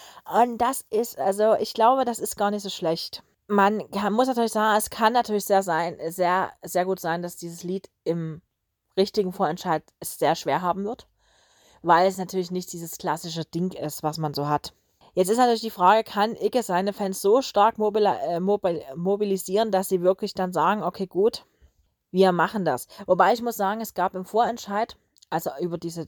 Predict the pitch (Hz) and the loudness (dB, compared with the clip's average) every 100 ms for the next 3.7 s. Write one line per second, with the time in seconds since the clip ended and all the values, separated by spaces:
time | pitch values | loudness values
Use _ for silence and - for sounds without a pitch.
0 | - 160 156 143 - - 156 165 170 170 | -6 -4 -2 -4 -10 -6 -6 -4 -4 0
1 | 160 - - 185 208 - 208 220 185 151 | -2 -2 -4 -4 -4 -8 -4 -2 -2 -4
2 | 180 175 170 165 185 - 175 - 160 165 | -4 -10 -12 -10 -12 -10 -12 -6 -6 -6
3 | - 151 - - - 180 180 | -6 -6 -6 -10 -8 -10 -10